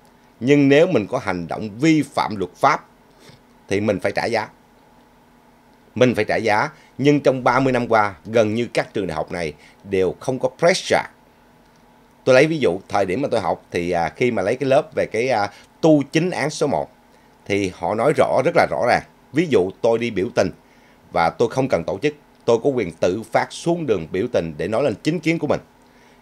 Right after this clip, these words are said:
Nhưng nếu tôi đứng ở một cái nơi công cộng thì phải đáp ứng tất cả những cái quy tắc và luật lệ của nơi công cộng. Ví dụ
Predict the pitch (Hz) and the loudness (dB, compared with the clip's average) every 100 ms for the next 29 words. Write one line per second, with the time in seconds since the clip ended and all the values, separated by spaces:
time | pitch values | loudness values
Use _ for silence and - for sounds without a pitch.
0 | - 151 165 151 160 170 - 139 139 147 | 0 4 4 6 4 4 2 0 2 2
1 | 185 - 107 127 131 123 - 117 85 82 | 0 -4 -4 -4 -4 -2 -2 -2 0 -2
2 | - - _ - 80 90 117 135 175 - | -4 -20 _ -8 -4 -4 0 -2 -2 -4
3 | 143 160 160 175 - - 67 104 104 90 | -6 -6 -4 -6 -4 -4 -4 -4 -6 -8
4 | 117 107 151 156 139 156 - - 78 95 | -10 -2 0 2 0 -2 -2 -6 -2 -2
5 | - 85 78 - 117 104 92 - - _ | -2 -4 -4 -4 -4 -4 -4 -8 -10 _
6 | _ - _ _ _ _ - 160 147 | _ -20 _ _ _ _ -4 0 4